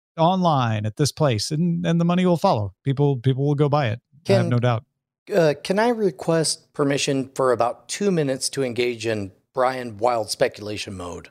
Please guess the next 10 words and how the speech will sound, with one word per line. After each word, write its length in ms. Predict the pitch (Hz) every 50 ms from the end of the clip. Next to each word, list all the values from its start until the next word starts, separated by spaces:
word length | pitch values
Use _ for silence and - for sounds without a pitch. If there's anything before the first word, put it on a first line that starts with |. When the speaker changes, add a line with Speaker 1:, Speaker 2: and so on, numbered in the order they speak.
| _ -
Speaker 1:
Go 160 | 139 135 131
for 260 | - - 127 113 101
it, 100 | 101 110 -
man. 160 | 147 147 143
Speaker 2:
Um, 240 | 139 139 135 127 - -
Speaker 1:
Let's 220 | 131 120 - -
hear 180 | 120 117 113 107
it. 140 | 107 - _ _ _ _ _ -
Speaker 2:
in 360 | 180 196 226 226 226 190 151
general, 760 | - 131 139 131 123 117 107 101 95 87 85 90 101 -